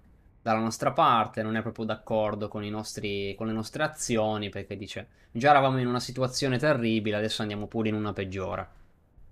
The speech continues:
Dillo a Yarrick, però io mi fido di Yarrick a sto punto, quindi va bene. Coroni invece lo ritroviamo che non è più un capitano, bensì un colonnello.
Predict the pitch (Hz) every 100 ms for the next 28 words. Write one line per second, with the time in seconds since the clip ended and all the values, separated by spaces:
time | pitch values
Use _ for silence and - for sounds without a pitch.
0 | - _ _ - 127 113 107 139 113 92
1 | 98 - - 117 104 - 123 113 113 113
2 | 104 113 117 98 98 - 107 131 - 98
3 | 95 95 - 98 98 107 101 95 92 -
4 | - _ _ _ _ _ _ _ _ _
5 | _ - 285 285 208 262 285 190 - 247
6 | 220 226 294 226 131 190 262 240 202 -
7 | 294 196 302 269 143 135 170 262 - 208
8 | 262 226 254 247 107 101 104 104